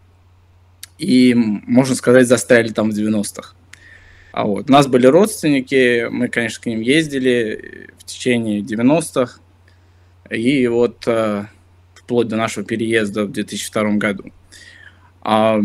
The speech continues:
вначале мой отец в двухтысячном, потом в две тысячи втором уже мама, брат и я. А, изначально мы еще до распада, конечно, хотели переехать обратно в Россию после окончания мединститута моих родителей,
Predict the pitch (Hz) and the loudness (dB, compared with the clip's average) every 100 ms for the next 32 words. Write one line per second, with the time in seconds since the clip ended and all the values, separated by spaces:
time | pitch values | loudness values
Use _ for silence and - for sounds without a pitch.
0 | 101 - _ _ _ - 131 127 135 127 | -2 -6 _ _ _ -2 2 4 4 4
1 | 123 120 196 190 160 151 - 143 - 135 | 2 0 -2 -2 -6 -10 -8 -8 -8 -6
2 | 123 113 - _ _ - 113 127 127 123 | -6 -6 -14 _ _ -14 -10 -4 0 0
3 | 104 120 120 107 120 - 117 113 110 107 | -2 -8 -10 -8 -10 -8 -6 -6 -6 -8
4 | 107 104 101 - - _ _ _ _ 113 | -6 -6 -6 -10 -20 _ _ _ _ -10
5 | 113 123 127 127 107 113 110 104 107 107 | -4 0 2 2 -2 -6 -4 -4 -6 -8
6 | 90 85 _ _ _ - - - _ _ | -10 -14 _ _ _ -20 -20 -20 _ _
7 | _ _ - 107 120 120 117 120 113 _ | _ _ -8 0 2 2 0 -4 -10 _
8 | _ _ _ _ _ _ _ _ _ _ | _ _ _ _ _ _ _ _ _ _
9 | _ _ - 135 131 143 143 233 254 214 | _ _ -4 -2 2 2 4 2 2 0
10 | 180 180 170 139 - _ _ _ _ _ | 0 -2 -2 -2 -6 _ _ _ _ _
11 | _ _ _ 135 - 139 131 123 - 151 | _ _ _ -8 -6 -2 -2 -4 -4 -4
12 | 131 127 120 - 120 139 117 123 120 120 | -4 -6 -8 -10 -10 -8 -8 -8 -6 -6
13 | 117 110 117 113 104 107 101 117 123 - | -8 -10 -8 -10 -10 -12 -10 -6 -6 -6
14 | 208 196 147 117 - 110 107 - 120 113 | -4 -4 -4 -10 -10 -8 -8 -8 -8 -8
15 | 117 110 107 104 104 101 - 110 - 104 | -10 -8 -10 -10 -12 -14 -16 -16 -16 -16
16 | - 104 104 107 113 139 165 147 131 | -16 -16 -14 -10 -10 -10 -10 -4 -4